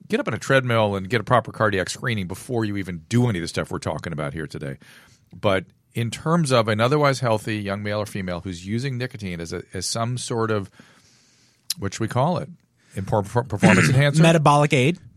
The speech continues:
Speaker 1: Metab-, okay, so
Speaker 2: Performance enhancement.
Speaker 1: All right, so those are the
Speaker 2: Uh,
Speaker 1: two.
Speaker 2: um, cognitive aid.
Speaker 1: Right, but that, but that tends to go away with time because, because it, you get tolerant to it.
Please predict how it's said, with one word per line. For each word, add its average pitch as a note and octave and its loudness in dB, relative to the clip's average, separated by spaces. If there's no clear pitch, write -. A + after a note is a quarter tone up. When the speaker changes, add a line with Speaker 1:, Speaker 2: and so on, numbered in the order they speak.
Speaker 1:
Metab-, A2+ -4
okay, A#2+ 4
so - 8
Speaker 2:
Performance F3+ 6
enhancement. E3+ 4
Speaker 1:
All A#2+ 6
right, F#2+ 2
so B2 2
those D#3+ 6
are D3+ 10
the D3+ 10
Speaker 2:
Uh, D3 8
Speaker 1:
two. D#3 4
Speaker 2:
um, B2+ 4
cognitive F3 4
aid. G#2+ 0
Speaker 1:
Right, G#2+ 0
but G#2 -6
that, C#3+ 4
but C3+ 2
that D#3+ 4
tends D3 0
to C3 -8
go C3+ 4
away A#2+ 4
with G2+ -2
time F#2+ -2
because, F2 -8
because G2 -6
it, F2+ -4
you G#2 -2
get F#2+ -2
tolerant F#2 0
to - -10
it. - -14